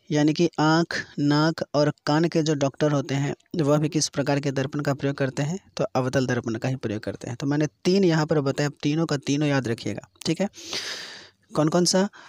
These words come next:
तो एक तो हो गया दाढ़ी बनाने में, गाड़ी के हेडलाइट में यानी कि सर्च लाइट में, और आपका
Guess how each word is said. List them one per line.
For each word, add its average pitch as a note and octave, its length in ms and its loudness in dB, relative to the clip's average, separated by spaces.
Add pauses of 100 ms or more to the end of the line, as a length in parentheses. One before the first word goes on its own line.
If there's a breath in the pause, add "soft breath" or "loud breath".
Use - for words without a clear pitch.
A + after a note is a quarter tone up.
(120)
तो D3 60 4
एक D#3 120 2
तो F#3 100 4
हो F#3 60 6
गया F#3 140 6
दाढ़ी D3+ 300 4
बनाने E3+ 340 4
में, F3+ 140 4 (360 loud breath)
गाड़ी D3+ 280 4
के D#3+ 100 4
हेडलाइट E3 440 4
में F#3 180 2 (100)
यानी D3 180 2
कि D3 120 0
सर्च D#3 320 2
लाइट D#3+ 240 2
में, F3 160 0 (440 loud breath)
और C#3+ 140 2
आपका C#3+ 300 0